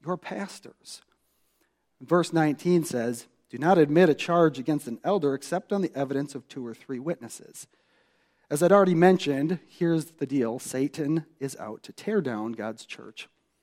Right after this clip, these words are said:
And one of the ways that he does that is tearing down the pastor. And to tear down the pastor, he will take any avenue that he can to tear down the pastor,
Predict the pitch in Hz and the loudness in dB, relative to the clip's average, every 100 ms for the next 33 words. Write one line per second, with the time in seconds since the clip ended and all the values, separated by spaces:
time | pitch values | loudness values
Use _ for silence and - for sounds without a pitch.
0 | _ _ 123 147 160 160 156 147 147 160 | _ _ -4 2 4 6 6 4 0 0
1 | 127 113 110 139 135 - 127 120 117 107 | -4 -6 -4 -6 -6 -14 -12 -10 -10 -10
2 | 101 107 107 123 123 - 78 76 _ _ | -12 -14 -14 -10 -10 -12 -18 -20 _ _
3 | _ _ _ _ - 151 156 160 160 - | _ _ _ _ -2 2 4 2 0 -4
4 | _ _ - - 214 208 185 202 196 180 | _ _ -10 2 6 8 8 6 6 4
5 | 196 196 196 175 - 233 233 196 202 180 | 6 6 4 -4 -2 0 0 0 0 0
6 | 180 220 220 185 208 196 202 180 180 185 | 0 0 2 4 4 4 2 4 2 0
7 | - 220 277 254 175 156 165 139 139 123 | -6 0 2 2 0 -2 -4 -2 -2 -4
8 | 113 139 113 - 110 | -8 -10 -10 -12 -20